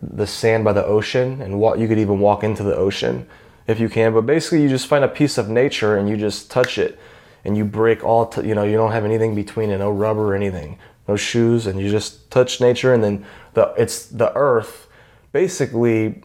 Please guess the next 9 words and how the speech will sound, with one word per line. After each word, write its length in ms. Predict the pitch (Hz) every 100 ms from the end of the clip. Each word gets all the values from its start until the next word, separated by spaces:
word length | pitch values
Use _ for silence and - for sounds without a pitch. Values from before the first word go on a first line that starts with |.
| _
I 160 | - 156
feel 420 | 175 - 127 117
like 360 | 110 104 104 - _ _ _ _ _ _ _ _ 131
it 100 | 131
kinda 340 | 139 127 113
absorbs 600 | 107 101 117 131 117 107
your 160 | 110 120
negative 400 | 135 135 143 135
energy, 500 | 156 147 175 180